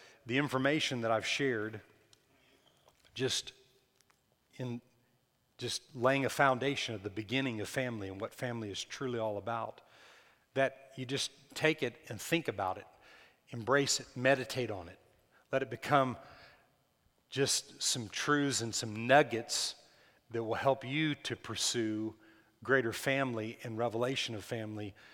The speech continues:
for yourself and those around you and those who are connected with you. Amen? Heavenly Father, today, I thank you for this place. I thank you for your presence here. I thank you, Lord, for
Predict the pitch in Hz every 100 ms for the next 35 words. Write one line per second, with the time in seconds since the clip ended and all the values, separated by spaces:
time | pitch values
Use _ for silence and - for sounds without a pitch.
0 | - _ - 117 104 123 139 - 113 101
1 | - 107 104 98 110 120 110 95 95 101
2 | - 101 92 110 104 - 98 90 95 104
3 | - _ - 110 117 117 _ _ _ -
4 | - - - 147 147 127 156 156 143 -
5 | 131 147 151 - - - - - - -
6 | - - 110 165 147 - 117 101 85 -
7 | _ - - - 113 104 101 - 107 107
8 | - - 139 139 135 - 104 - 131 -
9 | 117 - 107 92 90 - - - _ -
10 | 147 139 135 127 - 135 135 - - _
11 | - - - - - - - 143 135 123
12 | 117 117 - - 127 127 123 104 - -
13 | - - 117 107 104 95